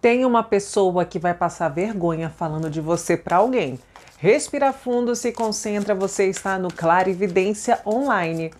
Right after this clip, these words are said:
Inclusive, terá a letra inicial dessa pessoa que vai passar vergonha falando de você pra alguém.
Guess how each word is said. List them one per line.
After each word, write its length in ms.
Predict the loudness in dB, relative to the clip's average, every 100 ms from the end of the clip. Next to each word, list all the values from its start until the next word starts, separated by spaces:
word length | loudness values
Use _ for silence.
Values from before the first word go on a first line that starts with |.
| _ -20 -20 -18 -4
Inclusive, 720 | 0 2 2 2 2 2 -4 -8 _
terá 320 | 0 2 4 4
a 20 |
letra 480 | 4 4 2 0 -6
inicial 540 | -6 -6 -4 0 0
dessa 280 | -2 -6 -8
pessoa 420 | -8 -8 -4 -4
que 160 | -2 -6
vai 320 | 2 4 4
passar 360 | 2 0 0
vergonha 460 | 0 -2 -2 -4 -4
falando 440 | -2 -2 -2 -4
de 120 | -6 -4
você 380 | -4 -4 -4
pra 200 | -4 0
alguém. 420 | 2 2 -2 -4